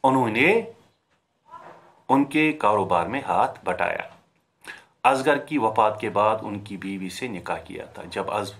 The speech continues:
असगर का इंतकाल हो गया तो जिगर ने उनकी बीवी के साथ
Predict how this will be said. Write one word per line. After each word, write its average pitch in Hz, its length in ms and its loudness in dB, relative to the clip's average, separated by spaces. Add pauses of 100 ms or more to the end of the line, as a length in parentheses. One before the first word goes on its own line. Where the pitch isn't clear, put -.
(140)
असगर 113 320 0
का 90 220 -4
इंतकाल 107 460 -2
हो 92 160 -4
गया 120 300 2 (480)
तो 101 100 -4
जिगर 110 320 0
ने 170 320 0 (200)
उनकी 139 480 2 (1600)
बीवी 113 380 -2
के 95 180 -4
साथ 185 480 2